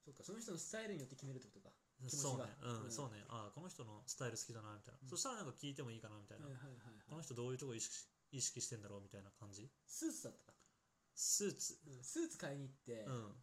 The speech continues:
Speaker 1: スーツだとさ、
Speaker 2: うん。
Speaker 1: もうさ、ないじゃん。
Speaker 2: うん。ない。いや、スーツでもあるよ。
Speaker 1: ある？
Speaker 2: あるある。
Speaker 1: あるんだ。
Speaker 2: スーツの色とか、そのスーツに合わせる、あの、ベルトの色とか、靴の色とか、
Speaker 1: うん。
Speaker 2: あとネクタイの色。うん、そういうのとか、あとシャツ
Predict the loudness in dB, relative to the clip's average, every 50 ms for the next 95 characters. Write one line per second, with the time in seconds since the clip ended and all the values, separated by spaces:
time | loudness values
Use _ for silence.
0 | -10 -4 -2 0 2 2 2 0 -2 -4 -4 -4 -4 -4 -6 -8 -12 -12 -14 -14
1 | -8 -6 -4 -2 -2 -2 -4 -4 -6 -6 -6 -6 -6 -6 -4 -2 2 2 2 2
2 | 2 -2 -6 -12 -16 _ _ -2 0 2 2 2 -2 -4 -2 0 0 0 0 -2
3 | -4 -2 2 4 6 6 8 8 8 6 6 2 2 2 2 2 2 2 0 -2
4 | 0 4 6 8 10 10 8 6 4 0 -4 -8 -10 _ -4 -2 0 0 0 0
5 | 0 2 4 4 6 6 4 2 0 -4 -6 -4 2 6 6 8 8 6 4 2
6 | 0 0 -2 -2 -2 0 0 0 0 -2 -6 -6 -8 -6 -6 -6 -6 -6 -10 -12
7 | -10 _ 4 4 6 6 6 4 6 6 6 6 4 2 0 0 0 0 0 0
8 | 0 -2 -2 0 2 4 4 6 8 8 8 8 6 4 0 -2 -4 -4 -4 -4
9 | -4 -4 -4 -4 -4 -6 -4 0 2 2 2 2 0 -2 -2 -2 -2 -2 -4 -6
10 | -8 -8 -8 -8 -10 -8 -10 -6 -4 -2 -2 0 -2 -2 -2 -4 -4 -4 -6 -6
11 | -4 -4 -4 -6 -8 -10 -10 -8 -6 -6 -6 -6 -6 -6 -6 -6 -8 -8 -8 -6
12 | -8 -8 -8 -12 _ _ _ _ _ _ _ -20 -20 -20 _ -10 -8 -8 -8 -6
13 | -4 -2 -2 0 0 0 0 0 -2 -2 -6 -8 -6 -4 -4 -4 -4 -4 -4 -2
14 | -2 -2 -2 -2 -2 -2 -2 -4